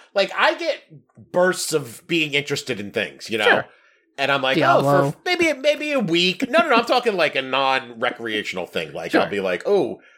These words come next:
Speaker 1: I got really into, uh, I don't wanna say evolution, but, like, prehistoric man."
Speaker 2: Mm.
Speaker 1: And, and following that line and the bones and, and discovering where things change and how many,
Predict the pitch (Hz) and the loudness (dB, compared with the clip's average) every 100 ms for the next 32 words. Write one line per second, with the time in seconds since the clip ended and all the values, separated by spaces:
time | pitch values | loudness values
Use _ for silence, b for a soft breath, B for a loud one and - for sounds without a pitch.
0 | b b 135 139 135 135 175 180 156 156 | b b 0 2 0 2 2 4 2 0
1 | - 135 127 120 110 - 101 98 92 90 | -4 -4 -2 -2 -2 -4 -4 -4 -4 -10
2 | 85 _ _ - 76 107 113 127 135 131 | -14 _ _ -18 -10 -6 -4 -4 -2 0
3 | 139 123 - 110 104 101 104 - 92 92 | 0 -2 0 -2 -2 -6 -6 -6 -6 -6
4 | 92 90 85 b b _ - 233 190 - | -4 -4 -6 b b _ -6 -2 -2 0
5 | 151 120 120 98 73 - b b 247 123 | -2 -2 -2 -2 -4 -20 b b 0 0
6 | 110 107 113 101 95 - 170 170 165 151 | -2 -6 -6 -6 -10 -2 2 2 2 0
7 | 143 131 120 127 123 123 120 98 92 85 | 0 -2 0 0 2 2 0 -4 -6 0
8 | 147 143 139 135 135 117 110 101 104 87 | 2 2 0 0 -2 -4 -4 -4 -6 -6
9 | 90 - 156 151 151 139 123 135 127 117 | -8 -2 0 2 0 0 0 2 2 0
10 | 120 104 - 190 180 165 131 127 117 87 | -4 -6 -4 -2 0 -2 -2 -2 -2 -4